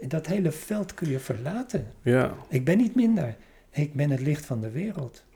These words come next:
Speaker 2: Ja,
Speaker 1: Samen
Speaker 2: want
Speaker 1: met
Speaker 2: daar,
Speaker 1: jou.
Speaker 2: daar, daar komt ook, ja, het, het, eh, het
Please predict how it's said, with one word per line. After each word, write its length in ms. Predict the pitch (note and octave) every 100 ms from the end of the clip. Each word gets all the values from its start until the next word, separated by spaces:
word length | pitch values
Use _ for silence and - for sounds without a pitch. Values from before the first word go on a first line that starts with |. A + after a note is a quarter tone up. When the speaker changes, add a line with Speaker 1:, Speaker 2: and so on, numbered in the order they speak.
| - _
Speaker 2:
Ja, 60 | -
Speaker 1:
Samen 240 | - B2+ B2+
Speaker 2:
want 180 | A#2
Speaker 1:
met 80 | A#2+
Speaker 2:
daar, 60 | B2
Speaker 1:
jou. 120 | A#2+ B2
Speaker 2:
daar, 80 | A#2+
daar 160 | A#2+
komt 240 | A#2+ B2+ -
ook, 320 | A#2 - - - - - _ - - -
ja, 300 | - A2+ G#2
het, 280 | G#2+ A2 A2
het, 320 | A2+ G#2+ - -
eh, 320 | - G#2+ G#2 G#2 - _ _ _
het 140 | -